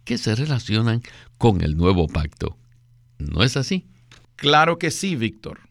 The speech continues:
Speaker 2: A medida que profundizamos en el mensaje de hoy, podremos ver el asunto de la justicia de Dios, el asunto de la obra redentora de Dios y también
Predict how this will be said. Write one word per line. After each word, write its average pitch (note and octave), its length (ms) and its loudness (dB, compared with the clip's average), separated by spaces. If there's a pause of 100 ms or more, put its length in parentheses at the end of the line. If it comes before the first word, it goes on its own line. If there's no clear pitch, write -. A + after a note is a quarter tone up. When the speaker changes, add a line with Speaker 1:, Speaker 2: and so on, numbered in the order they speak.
(420)
Speaker 2:
A A#2 120 0
medida C3+ 760 0
que E3+ 180 -4
profundizamos E3+ 1000 -4
en A#2+ 100 -2
el G#2 160 -2
mensaje B2 600 -4
de D3+ 220 -2
hoy, G#2 320 -6 (480)
podremos A2 500 -4
ver C3 200 -2
el D3 120 -2
asunto B2+ 560 -4
de C#3 140 -2
la G#2 140 -4
justicia A#2 680 -6
de G#2 140 -4
Dios, F#2+ 400 -12 (480)
el F#2 160 -6
asunto C3 580 -4
de B2+ 160 -2
la A#2 160 0
obra C3+ 320 0
redentora C#3 680 -2
de C3+ 100 -2
Dios G#2 380 -4 (520)
y F3+ 160 -2
también E3 680 0